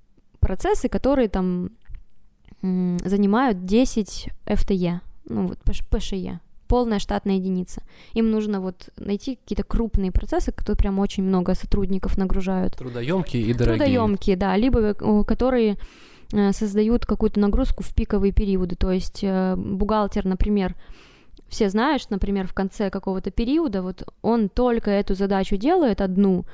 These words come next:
Speaker 1: а остальные задачи висят, и, по сути, м, вся какая-то деятельность вообще просто встаёт.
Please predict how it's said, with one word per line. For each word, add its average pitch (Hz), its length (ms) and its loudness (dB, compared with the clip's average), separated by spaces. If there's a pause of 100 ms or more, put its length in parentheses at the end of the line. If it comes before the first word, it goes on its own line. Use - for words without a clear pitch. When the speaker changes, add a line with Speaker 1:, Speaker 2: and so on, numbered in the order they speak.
(180)
Speaker 1:
а 208 80 0
остальные 254 380 2
задачи 226 360 -2
висят, 277 560 2 (140)
и, 240 180 -2
по 208 160 2
сути, 277 300 -2
м, 208 380 -4
вся 190 520 0
какая-то 185 320 -4
деятельность 208 560 -4
вообще - 220 -2
просто 190 420 -2
встаёт. 180 580 0